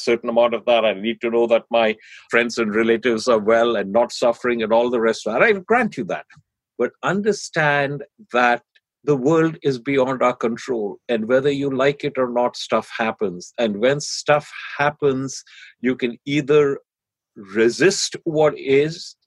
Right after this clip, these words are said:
and in that case, you will become tremendously psychologically sick, or you can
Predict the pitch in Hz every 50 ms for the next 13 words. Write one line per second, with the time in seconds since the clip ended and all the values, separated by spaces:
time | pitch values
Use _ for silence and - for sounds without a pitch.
0 | _ - 127 110 107 104 98 101 120 135 - _ - 139 131 127 123 120 - 127
1 | 120 110 120 117 95 90 120 107 - - 120 120 113 110 107 _ - - 104 92
2 | 98 113 175 214 208 196 170 175 165 151 - - 127 113 - - 107 101 98 -
3 | - 104 104 101 101 98 95 90 - 95 95 92 87 - - - 107 85 76 _
4 | _ _ _ _ _ _ _ _ _ _ _ _ _ _ _ _ - 131 123 127
5 | 131 135 135 139 135 - - 143 135 -